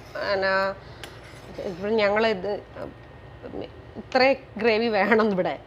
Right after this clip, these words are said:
ഇച്ചിരി, ഉം, ആ, ജീര റൈസിൻ്റെ കൂടെയാണ് കഴിക്കുന്നത്, അപ്പോൾ ഒരു ഇച്ചിരി ഗ്രേവിയൊക്കെ വേണ്ടേ. ഇച്ചിരി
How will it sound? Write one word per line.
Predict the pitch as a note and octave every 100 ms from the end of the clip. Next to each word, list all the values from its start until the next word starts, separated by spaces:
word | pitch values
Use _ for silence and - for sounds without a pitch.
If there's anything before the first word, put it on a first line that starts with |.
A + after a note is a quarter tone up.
| - - - - - -
ഇച്ചിരി, | - G#3 G#3 G3+ F#3+ F#3 - G3
ഉം, | F#3+ F#3
ആ, | F#3 F3+ F3 F3 - - - - - - - - A3 G3
ജീര | A3+ B3 C4
റൈസിൻ്റെ | B3 A#3 B3+ A3+
കൂടെയാണ് | A3+ F#3+
കഴിക്കുന്നത്, | E3+ F3 G3
അപ്പോൾ | G3 G#3
ഒരു | G#3
ഇച്ചിരി | - G3+
ഗ്രേവിയൊക്കെ | A3+ A3 A3 G#3+ G#3+ G3
വേണ്ടേ. | D#3+ D3 - - - - - - - - - - - - - -
ഇച്ചിരി | - C#4